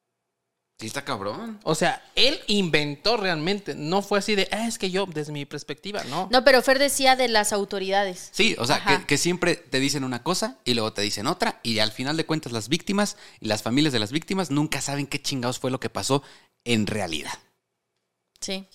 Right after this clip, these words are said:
Speaker 3: es triste porque
Speaker 2: No
Speaker 3: es
Speaker 2: era
Speaker 3: a lo
Speaker 2: penal.
Speaker 3: que voy. Ay.
Speaker 1: No.
Speaker 3: <laughs> Es a lo que voy. Hay dos percepciones o tres o cuatro, imagínate, en un juzgado o en un ahí donde están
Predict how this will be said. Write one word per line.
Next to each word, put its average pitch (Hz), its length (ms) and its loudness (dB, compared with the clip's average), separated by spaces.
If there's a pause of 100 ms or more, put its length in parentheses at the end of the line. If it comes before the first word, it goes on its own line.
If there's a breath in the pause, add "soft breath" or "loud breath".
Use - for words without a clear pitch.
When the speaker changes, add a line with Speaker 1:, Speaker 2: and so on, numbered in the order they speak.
(160)
Speaker 3:
es 220 240 -8
triste 254 320 -2
porque 202 360 -4
Speaker 2:
No 175 60 4
Speaker 3:
es 190 60 8
Speaker 2:
era 196 80 6
Speaker 3:
a - 20 8
lo 220 60 2
Speaker 2:
penal. 143 240 2
Speaker 3:
que 147 60 2
voy. 262 220 0 (320)
Ay. 180 140 -8 (160)
Speaker 1:
No. 127 160 -6
Speaker 3:
<laughs> - 40 -2 (760 loud breath)
Es 214 100 -6
a 247 80 4
lo 226 140 2
que 240 100 0
voy. 269 300 2
Hay 220 160 2
dos 247 180 2
percepciones 247 720 -2
o 202 120 0
tres 220 240 0
o 208 100 -2
cuatro, 220 300 0
imagínate, 208 680 -6
en 190 80 -10
un 190 80 -10
juzgado 202 720 0 (120)
o 160 440 -4
en 160 120 -10
un 196 340 -8
ahí 185 340 -4
donde 190 200 -12
están 190 320 -8